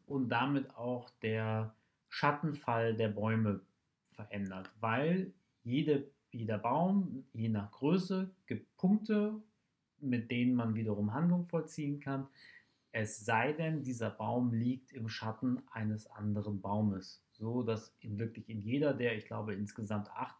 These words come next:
Runden pro Spielrunde, ähm, anders Punkte vergeben werden. Man muss auch sehr sparsam mit seinen Bäumen oder Samen umgehen, weil, äh, man die auch erstmal freikaufen muss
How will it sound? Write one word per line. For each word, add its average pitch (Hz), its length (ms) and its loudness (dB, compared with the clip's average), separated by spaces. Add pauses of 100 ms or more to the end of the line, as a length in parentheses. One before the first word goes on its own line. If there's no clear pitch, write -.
Runden 127 420 0
pro 104 140 -6
Spielrunde, 175 800 4 (720)
ähm, 120 280 0
anders 127 320 2
Punkte 113 420 -4
vergeben 143 480 -2
werden. 156 420 -4 (560)
Man 117 320 4
muss 120 200 -2
auch 110 500 0 (260)
sehr 117 580 -2
sparsam 123 960 2
mit 120 300 2
seinen 113 540 2
Bäumen 120 500 2
oder 104 300 -2
Samen 156 460 2
umgehen, 156 760 0
weil, 110 760 0
äh, 107 300 -2 (280)
man 113 240 2
die 113 200 -2
auch 113 280 -10
erstmal 104 360 -6
freikaufen 160 840 -4
muss 147 440 -6